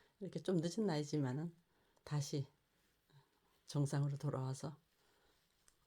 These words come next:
이렇게 <laughs> 오늘 논문 수업이라고 하는데 오늘은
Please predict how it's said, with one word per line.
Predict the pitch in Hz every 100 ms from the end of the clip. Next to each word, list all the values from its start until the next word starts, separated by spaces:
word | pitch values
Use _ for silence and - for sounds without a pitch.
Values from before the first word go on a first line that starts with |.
| _ - -
이렇게 | 120 117 139 - - -
<laughs> | 143 143 - - - -
오늘 | 156 190 196 - - -
논문 | 175 196 220
수업이라고 | - 190 185 165 156
하는데 | 170 165 151
오늘은 | 160 175 190